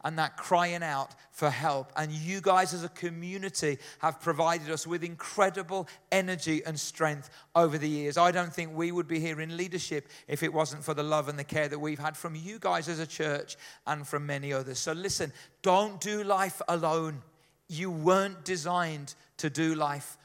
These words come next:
alone. We need the energy of others if we're gonna develop the habitude of courage. And there's one final thing that we need that Alison's gonna share.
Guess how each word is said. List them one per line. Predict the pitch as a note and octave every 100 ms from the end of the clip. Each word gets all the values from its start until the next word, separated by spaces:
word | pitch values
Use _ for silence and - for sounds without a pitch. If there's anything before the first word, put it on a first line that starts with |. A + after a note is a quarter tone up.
| _
alone. | D3 C#3+ C#3+ C3 C3+
We | D#3 G3
need | G3 G#3 G3+
the | G3 F#3
energy | F3+ F#3 F3 E3 F3
of | E3+ D3+
others | E3 E3+ D#3 C3+ - -
if | C#3+ C#3+
we're | F3
gonna | F3 F3+
develop | E3+ D#3 E3+ F3 -
the | D#3
habitude | D3 F3+ E3+ D#3+ D#3 D3 D3+
of | C#3
courage. | - C#3+ C#3 C#3
And | D#3
there's | D#3+ C#3
one | F#3 F#3+
final | - E3 E3+ D#3
thing | D3+ C#3 B2 - -
that | C#3
we | C#3+ C#3+
need | C#3 C3+
that | C#3
Alison's | C#3+ C#3 - C#3 -
gonna | C3+ C3
share. | - C#3+ C3